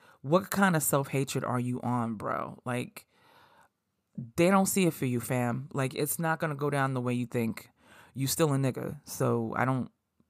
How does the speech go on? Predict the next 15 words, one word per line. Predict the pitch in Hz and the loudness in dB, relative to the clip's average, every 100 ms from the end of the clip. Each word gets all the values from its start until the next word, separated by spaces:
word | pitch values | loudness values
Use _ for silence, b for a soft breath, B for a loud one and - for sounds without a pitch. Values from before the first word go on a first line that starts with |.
| _ - | _ -4
I | 131 | -2
don't | 123 | -2
get | 123 110 | -4 -6
it. | - - | -8 0
But | 156 | 2
anyway, | 160 135 127 143 _ B B B B | 4 2 0 -4 _ B B B B
yeah, | 170 | 4
it'd | 160 | 6
be | 160 | 6
great | 156 139 | 4 4
if | 135 | 2
he | 143 | 4
got | 127 123 | 4 4
something | 127 - 123 | 0 0 -4
too, | - 123 123 | 0 0 -2